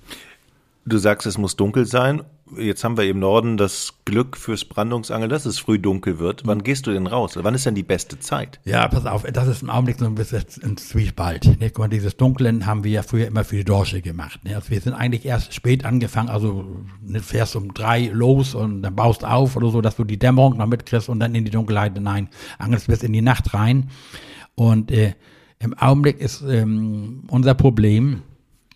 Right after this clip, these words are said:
Speaker 2: dass wir viele untermaßige, junge Dorsche haben, nicht? Und die beißen alle in der Dunkelheit, deswegen legen, verlegen wir das Angeln schon etwas nach, äh, f-,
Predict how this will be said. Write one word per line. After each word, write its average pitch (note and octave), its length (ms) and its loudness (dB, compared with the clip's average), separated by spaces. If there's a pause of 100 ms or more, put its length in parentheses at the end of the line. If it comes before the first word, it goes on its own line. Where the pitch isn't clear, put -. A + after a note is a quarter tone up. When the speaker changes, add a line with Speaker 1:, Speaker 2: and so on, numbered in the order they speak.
(800)
Speaker 2:
dass A2 320 0
wir A#2+ 380 0
viele C3+ 560 2 (220)
untermaßige, F#2 880 0 (160)
junge C3 320 8
Dorsche F#2+ 440 2
haben, D2 540 -8
nicht? G#2 220 -2 (640)
Und A2 160 -2
die C#3+ 100 10
beißen C3 380 2
alle C3 220 6
in A2+ 100 2
der G#2+ 80 6
Dunkelheit, A2 680 2 (220)
deswegen B2 400 4
legen, B2 300 2
verlegen A#2+ 340 -2
wir A#2 60 0
das A2 160 0
Angeln A#2+ 240 0
schon - 120 -4
etwas A2 280 0
nach, G2+ 180 2
äh, A#2 120 2
f-, - 200 -4